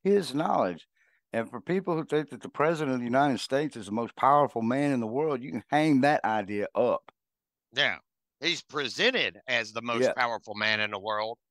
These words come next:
Speaker 2: which once again is social engineering.
Speaker 1: It's a
Speaker 2: They're
Speaker 1: farce.
Speaker 2: giving you a perception of what
Speaker 1: Mm-hmm.
Speaker 2: they want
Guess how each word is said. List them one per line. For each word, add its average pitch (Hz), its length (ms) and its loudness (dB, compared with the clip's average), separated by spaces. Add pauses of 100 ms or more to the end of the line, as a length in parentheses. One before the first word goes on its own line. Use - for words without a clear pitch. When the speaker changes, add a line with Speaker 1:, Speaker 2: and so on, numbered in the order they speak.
(180)
Speaker 2:
which 123 240 -6
once 139 340 -4
again 127 480 -2 (600)
is 127 580 -6 (200)
social 143 440 -4
engineering. 175 500 -4 (120)
Speaker 1:
It's 104 200 -2
a 107 160 -4
Speaker 2:
They're 147 140 6
Speaker 1:
farce. 156 300 4
Speaker 2:
giving 180 500 -2
you 190 320 -4
a 170 100 0 (300)
perception 143 960 -4 (300)
of 131 160 -4
what 160 200 -2
Speaker 1:
Mm-hmm. 113 120 -14
Speaker 2:
they 151 220 2
want 151 420 -2